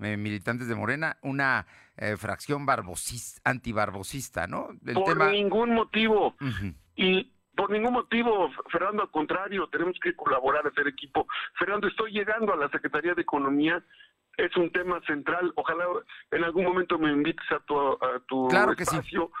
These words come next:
Speaker 2: ah, para hablar de litio. Con el litio
Speaker 1: Ah,
Speaker 2: podemos
Speaker 1: claro.
Speaker 2: pensar en grande en México y en Puebla.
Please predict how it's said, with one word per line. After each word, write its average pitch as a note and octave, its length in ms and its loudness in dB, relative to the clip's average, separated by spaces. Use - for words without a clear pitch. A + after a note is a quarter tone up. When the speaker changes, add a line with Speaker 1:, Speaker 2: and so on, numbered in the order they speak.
Speaker 2:
ah, A#2+ 300 0
para D3 340 0
hablar D3 460 -2
de D3+ 100 0
litio. E3+ 560 -2
Con D3+ 200 0
el D#3+ 120 0
litio E3+ 200 4
Speaker 1:
Ah, A3 120 6
Speaker 2:
podemos D#3 260 2
Speaker 1:
claro. C#4 140 2
Speaker 2:
pensar D3+ 240 0
en D3 120 2
grande D#3 360 0
en C#3 100 0
México D#3+ 440 0
y D3+ 80 2
en C3+ 120 0
Puebla. C3+ 400 0